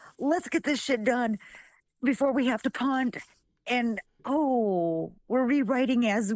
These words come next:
we're getting that close to the end. Oh, wait a minute, we, maybe we should rewrite that in again. Maybe we should rewrite that in, in this. I feel like they kept on trying to add the stuff in to bring it back to the book where the first time it didn't.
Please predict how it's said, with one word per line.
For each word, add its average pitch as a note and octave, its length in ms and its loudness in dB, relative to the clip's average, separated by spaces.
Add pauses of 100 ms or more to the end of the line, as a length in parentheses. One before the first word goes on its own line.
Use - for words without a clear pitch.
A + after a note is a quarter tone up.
(180)
we're B3 240 0
getting A#3 280 2
that G#3+ 180 0
close - 320 -2
to - 120 -14
the F#3+ 160 -2
end. G3+ 300 -2
Oh, D#4+ 200 0
wait F4 140 0
a - 20 2
minute, D4 160 0
we, D4 100 2
maybe E4 180 0
we F#4+ 60 0
should F#4 160 -2
rewrite C4 380 0
that A#3 140 0
in F3 160 -2
again. D3+ 260 -4 (320)
Maybe D#4+ 200 2
we E4+ 180 2
should E4 180 -2
rewrite B3 380 0
that G#3 160 0
in, F3+ 100 0
in E3 140 -2
this. A2 240 -10
I A3 80 -4
feel C#4 180 -2
like B3+ 160 -2
they A3 80 -4
kept A3+ 240 -8
on G3+ 100 -2
trying G3 220 -8
to F#3 80 -8 (160)
add G#3 300 -2
the A#3 100 -2
stuff - 320 -6
in G3+ 260 -2 (520)
to A#3+ 120 -2
bring G#3+ 720 2
it C4 140 0 (220)
back G3+ 380 -4
to A3 100 -8
the F#3 100 -4
book E3 240 -4
where E3+ 240 -2
the E3 120 -6
first A3 280 -4
time G3 160 -2
it D3 100 -6
didn't. - 280 -4